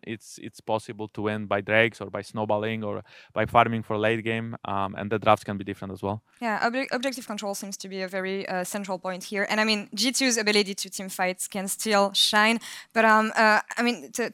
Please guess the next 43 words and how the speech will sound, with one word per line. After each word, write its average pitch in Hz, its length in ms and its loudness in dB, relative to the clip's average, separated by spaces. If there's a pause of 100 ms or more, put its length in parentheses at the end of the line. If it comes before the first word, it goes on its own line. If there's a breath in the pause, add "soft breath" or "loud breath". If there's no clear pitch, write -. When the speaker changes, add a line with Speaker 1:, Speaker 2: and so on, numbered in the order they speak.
Speaker 2:
talking 339 400 -2 (560 soft breath)
about 233 320 4
G 247 240 0
two 294 260 -2
overall, 233 680 4
uh, 226 160 4
since 277 320 0
you 302 100 0
arrived 240 480 4
in 320 100 -2
China, 330 340 2
you 262 160 -2
got 262 220 2
to 285 160 -6
play 285 260 4
on 233 160 -2
stage 240 420 0
again. 202 260 -2
And 202 100 -2
I 247 100 -2
feel 285 160 -4
like 277 180 4
G 240 140 -4
two - 140 -6
is 262 120 -4
one 240 120 -4
of 220 120 -6
those 214 160 -4
teams 226 360 -6
that 208 220 4 (320 loud breath)
performs 247 640 2
better 214 600 6
on 220 140 -2
stage. 233 520 2
Uh, 247 140 0
do 233 100 -2
you 254 60 -2
feel 311 380 -4
it 240 140 -2
helped 226 360 -2
you 370 80 -6
so 370 160 -2
far? 370 300 0